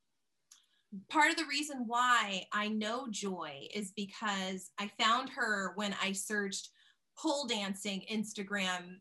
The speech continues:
hashtags. And I was like, "Who is this?" And I got to see her art and I got to see her performing. And I was just so, um, impressed and just,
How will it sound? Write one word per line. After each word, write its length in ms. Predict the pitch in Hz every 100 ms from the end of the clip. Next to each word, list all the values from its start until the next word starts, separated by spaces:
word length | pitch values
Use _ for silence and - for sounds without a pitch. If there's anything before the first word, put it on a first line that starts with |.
| _ 208
hashtags. 580 | 208 - 226 - - - _ _
And 100 | 240
I 80 | 226
was 100 | 220
like, 160 | 226 202
"Who 240 | 220 440
is 160 | 320 185 190
this?" 480 | 302 466 - - - - - - - - -
And 560 | 349 294 262 247 240 -
I 120 | 247
got 200 | 277 277
to 100 | 311
see 220 | 311 277 294
her 260 | 285 247 220
art 380 | 220 185 - -
and 100 | 220
I 80 | 220
got 160 | 226 -
to 100 | 262
see 220 | - 240
her 180 | 247 220 -
performing. 800 | 214 214 220 220 214 196 190 185 190
And 260 | 190 185 180
I 80 | 196
was 140 | 202
just 220 | 208 202 -
so, 480 | 208 202 185 180 - - _ _ -
um, 540 | 196 190 185 185 180 196 _ _ _ 233
impressed 760 | 233 220 269 349 269 226 -
and 220 | 202 196
just, 200 | 196 214